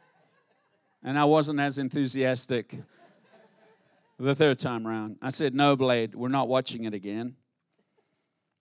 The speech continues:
And then he got mad at me and pitched a fit.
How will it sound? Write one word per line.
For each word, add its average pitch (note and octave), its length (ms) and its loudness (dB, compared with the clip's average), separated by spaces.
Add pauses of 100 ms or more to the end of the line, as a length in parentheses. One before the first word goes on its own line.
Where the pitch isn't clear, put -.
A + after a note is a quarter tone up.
And B2+ 120 -4
then F3 100 -2
he F#3+ 80 -4
got F3 160 2
mad D#3 260 -4
at C#3+ 160 -12
me G2 220 -14 (540)
and G#2 120 -20
pitched D3+ 280 -8
a C#3+ 60 -6
fit. - 300 -12